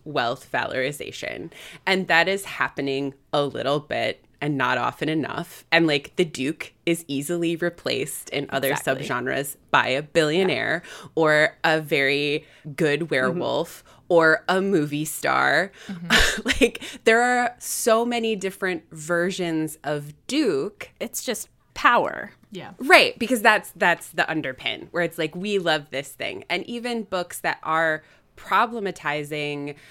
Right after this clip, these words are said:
Speaker 1: this valorization of power, as Morgan brought up, I think Joanna Shupe does this quite a bit, where she has working class characters. It doesn't push the envelope enough because it still has to work within the very confines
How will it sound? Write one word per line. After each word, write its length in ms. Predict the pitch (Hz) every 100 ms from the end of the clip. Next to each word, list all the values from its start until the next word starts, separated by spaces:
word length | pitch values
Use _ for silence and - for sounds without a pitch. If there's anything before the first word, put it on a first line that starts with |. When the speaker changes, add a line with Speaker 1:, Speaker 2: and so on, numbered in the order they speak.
| -
Speaker 1:
this 400 | 165 156 165 160
valorization 720 | 165 151 147 147 147 139 151
of 120 | 131 -
power, 340 | - 220 196
as 240 | 180 156 156
Morgan 240 | 151 147
brought 160 | 147 143
up, 200 | 143 -
I 80 | 160
think 180 | 156
Joanna 260 | 151 151 143
Shupe 280 | 139 160 139 -
does 220 | 170 165
this 160 | 143 147
quite 260 | - 143 139
a 40 |
bit, 380 | - 190 175 -
where 80 | 151
she 140 | 151
has 260 | 151 139 139
working 280 | 143 143 147
class 300 | 123 120 -
characters. 800 | 196 185 180 - 156 147 156 -
It 140 | 220
doesn't 300 | 226 214 226
push 260 | - 202 -
the 140 | 180
envelope 560 | 151 156 165 156 147 147 -
enough 480 | 156 139 135 208 -
because 240 | 180 190
it 120 | 160 -
still 260 | - 156
has 260 | 147 151 -
to 140 | -
work 280 | 147 135 139
within 540 | 156 151 - 147 143 139 - 214
the 180 | - 185
very 340 | 165 165 160
confines 1040 | 156 - - 151 151 156 147 139 139 139